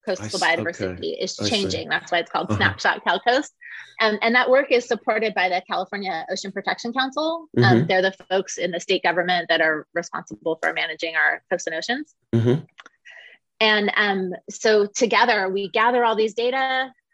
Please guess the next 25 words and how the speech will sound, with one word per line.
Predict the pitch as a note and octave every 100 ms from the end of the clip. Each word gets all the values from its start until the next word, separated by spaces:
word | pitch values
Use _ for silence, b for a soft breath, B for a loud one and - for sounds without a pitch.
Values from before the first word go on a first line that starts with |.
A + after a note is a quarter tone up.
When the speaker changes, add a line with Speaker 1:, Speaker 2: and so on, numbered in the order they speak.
| -
Speaker 1:
um, | F#3+
we | G3
connect | - A#3 G#3 G#3 -
people | A3+ G#3 G3+
to | G#3
the | F3+
coast | - B3+ B3+ - -
in | G3+ G3+
new | G3
and | F#3
different | F3+ F#3 F3+
ways. | A#3 A3 G#3+ G#3+ - _ b b -
Everybody | A#3+ C4 B3 A#3+ A3
does | G3+ G3 G3
Snapshot | - G3+ - - -
Cal | F3+
Coast | - E3+ -
differently. | G3 A#3+ A3 C4 C#4 B3+
Like, | G3+ -
some | G#3+ G#3+
folks | G#3 -
might | G3 -
take | G#3 G3
out | F#3 F3+
their | F#3+ F#3 F#3